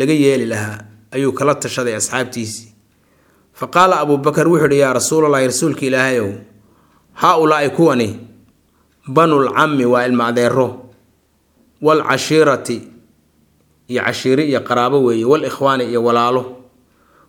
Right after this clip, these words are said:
Wa innii, anigu, araa, waxaan arkaa, an ta'khuda minhum, inaad ka qaadato alfidyata, madax furasho, oo fa yakuunu, uu ahaado, maa, wixii akhadnaahu, aan ka qaadanayna, oo xoolihii, quwatan lana,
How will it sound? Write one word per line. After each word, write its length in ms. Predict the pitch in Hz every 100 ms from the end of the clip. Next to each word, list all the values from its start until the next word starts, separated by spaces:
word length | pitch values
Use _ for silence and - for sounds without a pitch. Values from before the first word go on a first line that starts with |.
| -
Wa 160 | 135
innii, 220 | 160 160 147
anigu, 320 | 123 147 135
araa, 280 | 143 156 139
waxaan 320 | 143 135 123
arkaa, 420 | 113 104 110 104 - _ _ _ _ _ _ _
an 220 | 131 127
ta'khuda 460 | 170 160 131 139 131
minhum, 560 | 139 160 139 117 95 - - _ - - -
inaad 320 | - 156 131 -
ka 100 | 170
qaadato 520 | 139 123 139 147 160
alfidyata, 720 | 127 120 - 165 143 120 127
madax 260 | 113 113 -
furasho, 460 | 123 117 107 127 - - _ _ _ _ _ _ _ _ _ _
oo 140 | 147 143
fa 120 | 156
yakuunu, 460 | 147 131 180 196 170
uu 100 | 143
ahaado, 400 | 131 123 113 107 107 - _ _ _ _ _
maa, 200 | 139 139
wixii 300 | 151 180 165
akhadnaahu, 600 | 139 127 135 135 160 165 143
aan 120 | 127
ka 120 | 117
qaadanayna, 640 | - 127 117 113 107 104 104 - - _ _
oo 100 | 123
xoolihii, 440 | 117 131 151 156 127
quwatan 400 | 170 151 127 131 135
lana, 200 | 131